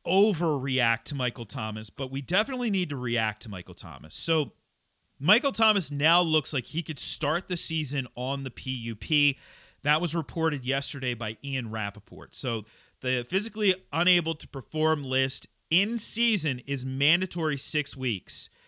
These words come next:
So the first six weeks of the season, he cannot practice with the team, et cetera. He can then return.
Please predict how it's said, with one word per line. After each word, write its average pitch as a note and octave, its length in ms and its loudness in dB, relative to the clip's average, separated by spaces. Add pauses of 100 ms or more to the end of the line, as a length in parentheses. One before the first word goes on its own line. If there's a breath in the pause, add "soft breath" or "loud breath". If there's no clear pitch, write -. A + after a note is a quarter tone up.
(160 soft breath)
So - 140 -8
the A#2 80 -8
first E3+ 340 0
six G3 200 0
weeks E3+ 200 0
of D3+ 60 -4
the C3+ 60 -6
season, C#3 300 -2
he B2 80 -4
cannot B2+ 540 -4 (280 soft breath)
practice C#3+ 380 2
with C3+ 120 -10
the A#2+ 60 -12
team, B2+ 260 -6
et G#2+ 100 -4
cetera. A#2+ 420 0
He A#2+ 160 -6
can C3 220 -6
then C#3+ 360 2 (380 soft breath)
return. C#3+ 920 2